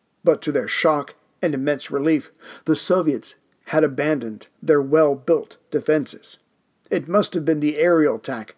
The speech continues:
that did the trick. Either way, the Germans crossed over, jubilant. With this last hurdle cleared, it was time to drive on to the town of Yelnya,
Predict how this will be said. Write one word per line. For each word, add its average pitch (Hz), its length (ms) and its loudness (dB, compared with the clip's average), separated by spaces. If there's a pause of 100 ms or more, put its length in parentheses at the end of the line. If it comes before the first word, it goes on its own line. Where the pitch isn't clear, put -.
that 127 200 -4
did 139 160 -2
the 120 60 -8
trick. - 420 -2 (640)
Either 156 260 4
way, 127 340 0 (300)
the 156 120 2
Germans 143 600 0 (160)
crossed 147 400 -2
over, 117 360 -4 (500)
jubilant. 117 560 -6 (1400)
With 170 160 4
this 160 240 2
last 180 360 0
hurdle 147 380 2
cleared, 135 520 0 (220)
it 160 100 2
was 143 180 0
time 143 300 0
to 139 120 -6
drive 147 360 2
on 139 200 -2 (220)
to 175 120 2
the 151 120 0
town 151 340 -2
of 131 120 -4
Yelnya, 135 520 0